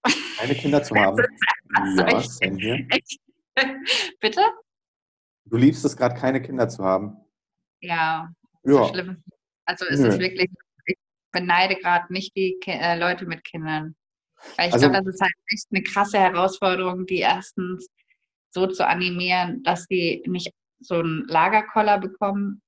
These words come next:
Speaker 2: und irgendwie, weiß ich nicht, man,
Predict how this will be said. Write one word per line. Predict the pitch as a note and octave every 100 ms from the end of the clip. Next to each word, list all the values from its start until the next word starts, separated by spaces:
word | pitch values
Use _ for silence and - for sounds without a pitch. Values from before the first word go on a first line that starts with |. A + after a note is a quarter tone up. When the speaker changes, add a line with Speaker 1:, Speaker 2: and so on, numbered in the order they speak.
| _
Speaker 2:
und | F3+ F3+
irgendwie, | F3 F3 F3 F3+ F3 F3 - _ _ _ _ - - F3
weiß | E3+ D#3
ich | - -
nicht, | - - - _ _ _ _ _
man, | E3 E3 C#3 -